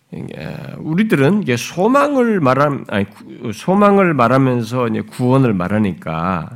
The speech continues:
이제 또 뭐 구원을 말하면서 소망을 말하니까 미래에 얻을 구원을 이렇게 생각을 할 수 있습니다. 소망, 구원 이렇게 두 가지를 연결시키면, 아, 구원은 지금 미래에 얻을 구원을 말하는가 보다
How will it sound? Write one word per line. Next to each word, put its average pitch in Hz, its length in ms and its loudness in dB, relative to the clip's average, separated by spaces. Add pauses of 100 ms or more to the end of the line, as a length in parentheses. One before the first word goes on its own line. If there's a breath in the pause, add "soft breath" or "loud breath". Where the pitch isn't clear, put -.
이제 101 140 -8 (120)
또 107 120 -8
뭐 90 240 -8
구원을 110 400 -2
말하면서 90 380 -4
소망을 90 420 -8
말하니까 82 720 -6 (920 loud breath)
미래에 196 480 2
얻을 160 380 0
구원을 151 760 -2
이렇게 127 360 -10
생각을 175 480 -2
할 143 100 -2
수 123 140 -8
있습니다. 82 420 -8
소망, 156 640 0
구원 120 320 2
이렇게 104 200 -4
두 127 200 -6
가지를 127 340 2
연결시키면, 101 840 0 (320 loud breath)
아, 87 140 -10
구원은 139 520 0
지금 143 220 -6
미래에 180 680 -2 (440 loud breath)
얻을 151 580 -2
구원을 120 540 2
말하는가 98 560 -4
보다 87 640 -2